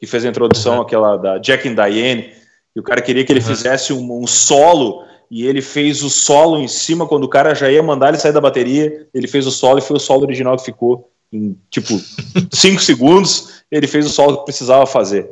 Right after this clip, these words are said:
Speaker 1: E o Jason
Speaker 2: Sim.
Speaker 1: Hook, que acabou se tornando o guitarrista do Five Finger Death Punch, que eu até fiz um vídeo sobre o Five Finger Death Punch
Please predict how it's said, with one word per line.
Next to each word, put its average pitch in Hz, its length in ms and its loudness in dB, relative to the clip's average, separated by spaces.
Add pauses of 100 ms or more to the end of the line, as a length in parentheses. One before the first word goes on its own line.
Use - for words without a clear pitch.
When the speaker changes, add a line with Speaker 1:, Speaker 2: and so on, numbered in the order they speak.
(480)
Speaker 1:
E 160 120 4
o 190 60 8
Jason 190 380 4
Speaker 2:
Sim. 175 80 4
Speaker 1:
Hook, 196 220 0
que 208 80 -4
acabou 175 300 -4
se - 80 -16
tornando 160 480 -2
o 165 240 -4
guitarrista 151 500 0
do 147 120 -4
Five 147 180 0
Finger 147 300 -2
Death 143 220 2
Punch, 139 440 -2
que 120 60 -6
eu 113 40 -2
até 113 140 -4
fiz 123 180 -6
um 139 80 -6
vídeo 131 220 -2
sobre 113 180 -2
o - 20 -6
Five 110 160 0
Finger 107 240 -4
Death 101 200 2
Punch 110 260 -4